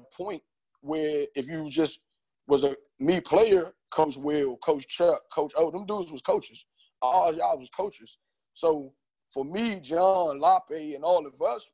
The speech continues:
we in y'all shoes when we was players and y'all was coaches. So now we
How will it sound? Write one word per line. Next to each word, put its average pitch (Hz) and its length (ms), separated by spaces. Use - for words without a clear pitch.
we 262 260
in 175 160
y'all 254 300
shoes 180 440
when 160 220
we 254 200
was 175 140
players 190 420
and 160 240
y'all 202 260
was 156 140
coaches. - 420
So 165 140
now 233 280
we 247 540